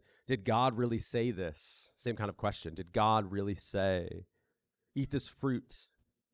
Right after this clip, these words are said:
It's more important than your relationship with God. There's a better way." And the first man, Adam, in a perfect environment, he believes the lies of the enemy. He prioritizes the gifts of God above God himself. He doubts the goodness of God and compromises God's laws in pursuit of a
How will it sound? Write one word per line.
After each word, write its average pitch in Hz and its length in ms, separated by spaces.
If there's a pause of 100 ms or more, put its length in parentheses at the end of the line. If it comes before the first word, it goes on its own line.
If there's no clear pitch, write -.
(160)
It's - 140
more 127 140
important 104 380
than 95 300
your 98 100
relationship 98 460
with 98 140
God. 98 280
There's 92 140
a 98 40
better 101 300
way." 90 580 (640)
And 127 80
the 135 40
first 156 220
man, 151 180
Adam, 139 240
in 135 60
a 120 60
perfect 131 280
environment, 117 400
he 120 60
believes 123 560
the 123 80
lies 107 320
of 107 60
the 104 120
enemy. 98 360 (160)
He 143 80
prioritizes 135 640
the 113 80
gifts 131 320
of 113 100
God 113 240
above 104 220
God 113 220
himself. 120 540 (540)
He 135 80
doubts 143 280
the 127 100
goodness 139 340
of 123 80
God 131 320
and 110 100
compromises 113 580
God's 107 320
laws 98 500
in 90 80
pursuit - 420
of 92 160
a 98 220